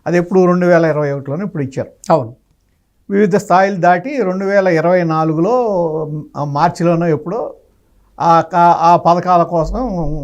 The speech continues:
Speaker 1: ప్రధానమంత్రి గారు వర్చువల్గా శంకుస్థాపన చేశారు, పనులు మొదలెట్టారన్నారు.
Speaker 2: హ్మ్.
Speaker 1: ఇక్కడ ఒకటి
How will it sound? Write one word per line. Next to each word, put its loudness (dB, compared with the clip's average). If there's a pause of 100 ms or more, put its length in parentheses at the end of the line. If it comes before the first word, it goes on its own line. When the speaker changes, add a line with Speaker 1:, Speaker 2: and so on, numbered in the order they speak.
(540)
Speaker 1:
ప్రధానమంత్రి 0
గారు 0
వర్చువల్గా 0 (760)
శంకుస్థాపన 0
చేశారు, -2
పనులు -2
మొదలెట్టారన్నారు. -2
Speaker 2:
హ్మ్. 2 (1040)
Speaker 1:
ఇక్కడ 0 (760)
ఒకటి -4